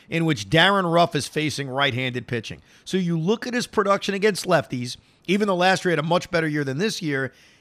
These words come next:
his numbers are productive and considerably better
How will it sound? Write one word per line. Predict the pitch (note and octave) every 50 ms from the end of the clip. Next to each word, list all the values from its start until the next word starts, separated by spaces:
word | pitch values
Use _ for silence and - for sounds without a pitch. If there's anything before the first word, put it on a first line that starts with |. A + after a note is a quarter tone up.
| _ _
his | - A3 C#4 D4+ B3+ G#3+ G#3+
numbers | A3+ A#3 A#3 A3+ G3+ A3+ A3+ F3 - -
are | F#3 F#3+ F#3
productive | F#3 - - F3 C#3+ A#2+ E3+ - - - - F3+ D#3+ D#3+ D3+ - -
and | F3+ G3 F#3+ D#3
considerably | - - G#3 G3 F#3 - - - B3+ C4 A#3 B3+ B3 A3 F#3 G#3+ A3+ A3
better | G3 D#3 B2 - - C4 C#4 D4 C4+ A3 F3+ F3 F3+